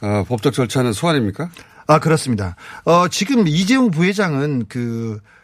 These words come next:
Speaker 2: 재판을 받고 있는 피고인입니다. 형사 재판을 받고 있는, 그리고 수사를 받고 있는 피의자 신분인데요.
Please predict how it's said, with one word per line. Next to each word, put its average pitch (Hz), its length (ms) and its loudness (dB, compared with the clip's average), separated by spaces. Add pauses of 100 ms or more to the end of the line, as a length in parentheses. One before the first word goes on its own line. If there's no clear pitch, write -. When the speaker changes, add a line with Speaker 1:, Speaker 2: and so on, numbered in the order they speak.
(140)
Speaker 2:
재판을 233 400 4
받고 170 320 -2
있는 156 240 2
피고인입니다. 139 880 0
형사 175 240 0
재판을 139 320 -2
받고 98 260 -8
있는, 98 160 -4
그리고 151 280 0
수사를 185 1040 2
받고 - 360 -4
있는 135 340 0
피의자 262 440 2
신분인데요. 113 760 -2